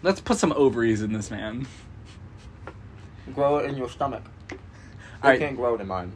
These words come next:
Speaker 1: All right, that's besi-, ew.
Speaker 2: <laughs>
Speaker 1: That's besides the point right now.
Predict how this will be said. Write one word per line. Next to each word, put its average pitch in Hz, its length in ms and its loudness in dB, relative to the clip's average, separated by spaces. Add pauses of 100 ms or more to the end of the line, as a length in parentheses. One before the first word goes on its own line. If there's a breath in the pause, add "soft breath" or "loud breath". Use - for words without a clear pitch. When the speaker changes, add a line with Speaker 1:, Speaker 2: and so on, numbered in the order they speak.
(160)
Speaker 1:
All 131 80 4
right, 127 100 2
that's 143 200 6
besi-, - 300 -4 (220)
ew. 113 260 -8 (400 loud breath)
Speaker 2:
<laughs> 508 400 8
Speaker 1:
That's 160 260 8
besides 160 360 8
the 143 80 2
point 120 200 0
right 104 100 -6
now. - 120 -8